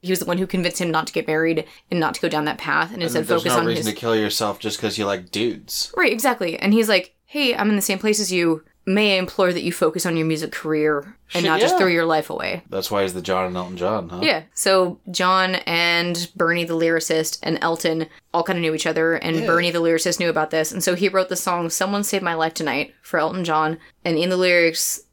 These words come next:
Speaker 1: the someone is called Sugar Bear, which refers to Long John Baldry.
Speaker 2: You're gonna make me cry now.
Speaker 1: I know.
Speaker 2: Stop it.
Speaker 1: Yeah, so Elton
Speaker 2: I don't
Speaker 1: John
Speaker 2: cry.
Speaker 1: no, so
Speaker 2: Grr.
Speaker 1: but I thought that was
Speaker 2: How
Speaker 1: kind
Speaker 2: did
Speaker 1: of
Speaker 2: I know this guy?
Speaker 1: I don't know, but he saved Elton John's life, which is really cool. <laughs>
Speaker 2: Fuck, wow.
Speaker 1: Well, we're at nineteen seventy-one now.
Speaker 2: Word.
Speaker 1: Rod Stewart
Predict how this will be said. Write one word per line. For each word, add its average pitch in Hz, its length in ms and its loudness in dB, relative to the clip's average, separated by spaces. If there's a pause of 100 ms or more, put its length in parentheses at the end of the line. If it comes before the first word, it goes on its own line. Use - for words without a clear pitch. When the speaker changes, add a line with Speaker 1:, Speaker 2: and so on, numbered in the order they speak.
(120)
Speaker 1:
the 165 100 0
someone 175 540 0
is 160 140 -4
called 160 180 0
Sugar 170 280 0
Bear, 151 260 2
which 151 160 -2
refers 160 300 -2
to 165 120 -2
Long 156 220 0
John 156 160 -4
Baldry. - 480 -8 (140)
Speaker 2:
You're 196 120 -2
gonna 202 140 2
make 175 160 0
me 208 160 0
cry 110 320 0
now. 185 100 -4
Speaker 1:
I 208 120 2
know. 208 160 4
Speaker 2:
Stop 185 260 4
it. 214 80 0
Speaker 1:
Yeah, 196 200 4
so 226 420 4 (100)
Elton 247 200 4
Speaker 2:
I - 20 4
don't 214 40 2
Speaker 1:
John 226 140 4
Speaker 2:
cry. 156 380 4
Speaker 1:
no, 175 140 2
so 202 140 6
Speaker 2:
Grr. 107 440 4 (180)
Speaker 1:
but 226 100 2
I 247 40 2
thought 262 100 2
that 269 60 4
was 262 80 2
Speaker 2:
How 247 60 4
Speaker 1:
kind 277 120 6
Speaker 2:
did 247 80 4
Speaker 1:
of 220 60 0
Speaker 2:
I 214 40 2
know 247 60 4
this 202 140 -2
guy? - 280 -4
Speaker 1:
I 254 120 4
don't 277 100 -2
know, 262 200 4
but - 120 -4
he 208 160 4
saved 240 220 4
Elton 233 160 0
John's 196 240 0
life, 165 180 0
which 208 140 0
is 214 120 2
really 233 140 4
cool. 277 360 4
<laughs> - 0 -
Speaker 2:
Fuck, - 360 -2 (100)
wow. 196 320 -2 (200)
Speaker 1:
Well, 247 120 6
we're 262 60 6
at 277 100 4
nineteen 247 240 0
seventy-one 226 380 0
now. 156 160 0 (120)
Speaker 2:
Word. 95 320 0 (120)
Speaker 1:
Rod 190 260 0
Stewart 185 460 0